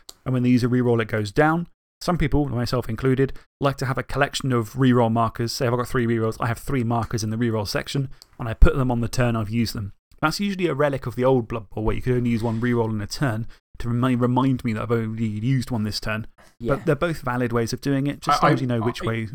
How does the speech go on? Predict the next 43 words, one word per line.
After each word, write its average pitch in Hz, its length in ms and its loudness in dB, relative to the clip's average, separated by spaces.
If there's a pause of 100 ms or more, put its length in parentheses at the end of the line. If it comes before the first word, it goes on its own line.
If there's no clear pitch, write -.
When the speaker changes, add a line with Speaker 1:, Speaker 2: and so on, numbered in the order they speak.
(120)
Speaker 3:
I 160 140 0
would 151 220 -2
Speaker 1:
happening. 156 40 2
Speaker 3:
argue 156 400 -2
the 131 120 -4
multiple 127 920 -4
tokens 120 440 -10
thing 107 180 -8
is 107 100 -10
actually 120 320 -12
slightly 113 320 -12
better. 139 440 -8 (560)
Um, 117 340 -6
yes, 156 460 4
it 143 200 -8
is, 131 280 -4
it 135 180 -10
is 123 100 -6
a 120 60 -6
relic 123 520 -2
of, 113 400 -2
"Oh, 147 180 -4
have 113 260 -4
I 143 80 2
used 202 340 -6
one 117 180 -4
this 107 160 -12
turn?" 110 300 -10 (340)
But 135 120 0
also, - 540 -4 (260)
if - 340 -4
the 180 100 -14
table 160 360 -4
gets 135 280 -6
knocked 143 380 0
and 143 120 -4
you 143 80 -2
suddenly 170 360 -2
you 143 160 -4
have 147 220 -4
the, 143 220 -6 (100)
"Oh, 135 160 -10
wait, 113 280 -8